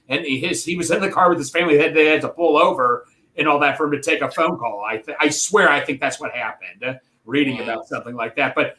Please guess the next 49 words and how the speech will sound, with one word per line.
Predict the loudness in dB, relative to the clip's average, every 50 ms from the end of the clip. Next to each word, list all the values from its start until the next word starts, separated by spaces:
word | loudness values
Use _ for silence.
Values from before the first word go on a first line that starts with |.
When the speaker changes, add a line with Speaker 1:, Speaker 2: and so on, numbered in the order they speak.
| _ _ 2
Speaker 1:
Limas | 4 4 6 4 4 2 4
Sweed | 4 4 4 4
was | 2 2 2
another | 2 2 4
one | 4 4 4
I | 6 6 4
wanted | 4 4 4 4 4 2 2
that | 2 2 2 2
year, | 2 2 2 2
but, | 0 -2 -4 _ _ _ _ _ _ -6
uh, | -2 2 4
Speaker 2:
Oh, | 4 4 4 4 2 0 -4 -8 -8 -6 -4
oh, | -2 -2 -2 -2 -2 -2 -2 0
I | 0 0 2
think | 2 2 0 0
I | 0 0 2
liked | 2 0 0 0 -2
him | -6 -4 -4
too | -4 -4 -4
from | -4 -8 -12 -10
Texas. | -6 -2 -2 -2 -2 -4 -10 -12 -12 -12 -6 0 2
Speaker 1:
No, | 2 4
te-, | 4 2 0 0 0 0 2
and | 4 6 6
he | 8 6
was | 6 6 2 2
terrible | 4 4 4 4 4 4 6 6 6 6
with | 4 0
the | -4 -8
Steelers. | -8 -8 -6 -6 -2 0 2
Speaker 2:
<laughs> | 2 2
He, | 0 -2 -4
he | -6 -10 -8 -6
Speaker 1:
He | -4 -2 2
Speaker 2:
didn't | 6 6 6
do | 6 8
Speaker 1:
dropped | 8 8 8 8 8 6
a | 4
Speaker 2:
shit, | 8
Speaker 1:
huge | 8 8 8 6 4 0 -2
Speaker 2:
bro. | 0 0 0
Speaker 1:
touchdown | -2 2 2 4 4 4 4
pass | 4 4 4 4 2 0
against | -2 -2 0 2 0 0 0 0 -2
us | -2 0 0
in | -2 -4
the | -2 -2 0 2
end | 2 2 0
zone. | -2 -4 -6